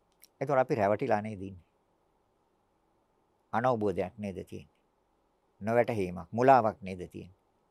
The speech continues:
මමත්වය තුළ, පුද්ගලයෙක් තුළ, කෙනෙක් තුළ අපේ මනස රඳවගෙන බුදුරජාණන් වහන්සේ දේශනා කරන්නේ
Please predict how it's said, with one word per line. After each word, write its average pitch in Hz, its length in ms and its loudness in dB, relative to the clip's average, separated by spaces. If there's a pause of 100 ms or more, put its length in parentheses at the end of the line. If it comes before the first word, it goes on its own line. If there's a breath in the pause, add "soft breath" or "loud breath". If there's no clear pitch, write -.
(300)
මමත්වය 131 480 0
තුළ, 95 200 -8 (1400)
පුද්ගලයෙක් 135 500 4
තුළ, 95 220 -10 (840)
කෙනෙක් 143 380 -2
තුළ 98 220 -6 (460)
අපේ 117 200 -2
මනස 107 300 -4
රඳවගෙන 95 540 -8 (800)
බුදුරජාණන් 107 500 -4
වහන්සේ 101 280 -10
දේශනා 95 400 -10
කරන්නේ 98 360 -12